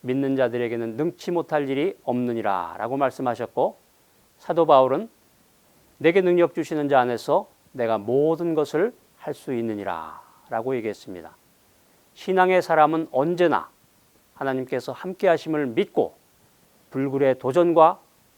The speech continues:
부단한 노력, 그리고 최선을 다하는 성실과 끈기와 인내와 노력으로 인생을 개척해 나가야 합니다. 사람이 세상을 살면서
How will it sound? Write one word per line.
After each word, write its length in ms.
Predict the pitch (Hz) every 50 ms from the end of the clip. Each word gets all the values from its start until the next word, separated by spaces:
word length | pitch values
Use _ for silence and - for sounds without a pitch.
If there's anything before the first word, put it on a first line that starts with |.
| _ _ _ _ _ _ _ _ _ _ _
부단한 440 | _ 143 123 135 127 123 117 117 113
노력, 280 | 113 135 147 123 - - _ _ _ _ _ _ _ _ _ _ _
그리고 280 | - 127 120 117 113 -
최선을 680 | - - - 156 165 185 185 185 - 190 190 185 185 165
다하는 540 | 151 151 147 147 143 131 127 147 220 254 247 _ _ _ _ _ _ _ _ _ _ _
성실과 840 | - - - 147 147 143 - 147 139 135 120 123 120 117 113 117 - _
끈기와 560 | 196 202 208 185 185 185 165 147 175 247 - _ _ _ _ _ _ _ _
인내와 400 | 175 170 127 120 120 117 113 110 110
노력으로 640 | 107 123 151 165 165 156 151 151 165 175 196 - _ _ _ _ _ -
인생을 580 | 131 127 123 - 127 117 113 110 123 185 208 -
개척해 440 | - 120 - - 127 - - 123 120
나가야 520 | 113 107 104 98 101 98 101 107 123 147 -
합니다. 520 | - - 117 101 98 92 87 82 80 - - _ _ _ _ _ _ _ _ _ _ _ _ _ _ _
사람이 360 | - - 156 165 175 180 170
세상을 420 | - 190 180 - 202 185 190 185 175
살면서 680 | - 175 165 156 151 143 131 - 180 202 - 85 -